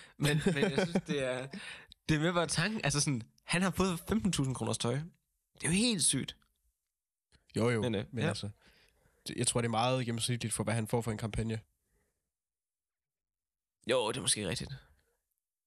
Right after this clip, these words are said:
Speaker 1: Jeg kommer også til at diskutere med mine medarbejdere, øh, nej, med kollegaer, jeg bliver måske medarbejder, som jeg har ansat over dem.
Speaker 2: Som om du ejer
Speaker 1: Øh,
Speaker 2: stedet.
Speaker 1: vi kommer til at diskutere, <laughs> er han, altså sådan,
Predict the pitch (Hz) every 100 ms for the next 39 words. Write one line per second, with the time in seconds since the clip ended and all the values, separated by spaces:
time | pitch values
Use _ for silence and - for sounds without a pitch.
0 | _ - 127 156 175 147 127 127 180 135
1 | 113 117 131 139 113 107 - - - _
2 | _ _ 120 107 - - - - _ -
3 | 131 120 120 110 120 127 113 120 117 107
4 | 107 113 104 107 104 107 107 - _ _
5 | _ - _ - 117 123 107 110 113 -
6 | - 131 127 131 147 139 127 127 123 135
7 | 147 143 160 147 135 - - _ _ _
8 | - 135 135 131 - - - _ _ -
9 | - 143 139 160 185 196 143 135 131 -